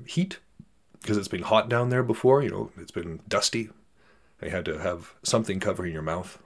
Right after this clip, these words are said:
Otherwise, you know, you'd be breathing in a bunch of dust and hacking it up. So everybody was wearing schmogs or bandanas.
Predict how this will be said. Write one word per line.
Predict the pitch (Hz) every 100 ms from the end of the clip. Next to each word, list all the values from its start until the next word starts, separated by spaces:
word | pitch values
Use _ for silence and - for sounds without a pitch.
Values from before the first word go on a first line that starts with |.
| -
Otherwise, | 92 87 76 78 71 - - - _ -
you | 69
know, |
you'd | 73 85
be | 76
breathing | 87 82 82
in | 80
a |
bunch | 78 87 -
of |
dust | 80 95 - -
and | 69 69 -
hacking | - 95 - 80
it | 76
up. | 107 - - - - - -
So | -
everybody | 80 82 82
was | 80 90
wearing | 87 82 78 80 - -
schmogs | - 80 80 85 87 82
or | 73 71
bandanas. | 80 76 80 80 85 101 -